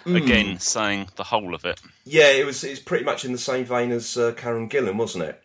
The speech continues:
Speaker 2: Yeah. But again, don't know if that's just them purposefully being vague or,
Speaker 1: Mm, could be.
Speaker 2: or not.
Speaker 1: Could be. Um, I mean, let's be honest, and nobody really knows what's happening in, in this, uh, next half of the series.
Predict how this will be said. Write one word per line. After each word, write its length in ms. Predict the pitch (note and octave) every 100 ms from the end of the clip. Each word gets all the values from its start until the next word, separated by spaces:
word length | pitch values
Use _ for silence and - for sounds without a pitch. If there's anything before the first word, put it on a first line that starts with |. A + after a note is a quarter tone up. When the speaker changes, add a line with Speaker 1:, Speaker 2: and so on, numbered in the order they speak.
| -
Speaker 2:
Yeah. 280 | A2 G2 - _ _ _ - - - - - - - - - - - - -
But 100 | G2+
again, 300 | G2+ G2+ - -
don't 180 | A2+ F2+
know 140 | F#2+
if 100 | F#2+
that's 200 | G2+ -
just 280 | - G2+ -
them 200 | G2+ F2+ - - - - -
purposefully 560 | - F#2+ - - F2+ E2+
being 360 | F#2+ F2 F2
vague 500 | E2+ F#2+ F#2 F#2 F2
or, 260 | F#2 F#2 F#2 _ _ C#3
Speaker 1:
Mm, 360 | C3 G#2+ G2+
could 220 | - B2+
be. 80 | -
Speaker 2:
or 180 | F2+ F#2
not. 360 | F#2 D#2 - -
Speaker 1:
Could 240 | G2 F2
be. 240 | F2 F2 - _ _ _
Um, 460 | F2 F2 F2 F2 E2+ _ _ _ _ -
I 60 |
mean, 100 | A2
let's 160 | A#2 A#2
be 100 | A#2
honest, 240 | A2 F#2
and 120 | G#2
nobody 480 | A2 B2+ G#2 F#2 F2+
really 440 | F2+ G#2+ B2 G#2 F#2+
knows 360 | G2+ F2 E2+
what's 200 | F#2 -
happening 320 | G#2 F#2 F#2 F2+
in, 140 | F2+
in 160 | F#2+ F#2
this, 400 | F#2 - - - _ _ _ _ _ _
uh, 240 | E2+ F2 E2+
next 320 | F#2 F#2+ -
half 240 | G2+ F#2 -
of 60 |
the 80 | F2+
series. 680 | - G#2 F2 C2+ C2+ -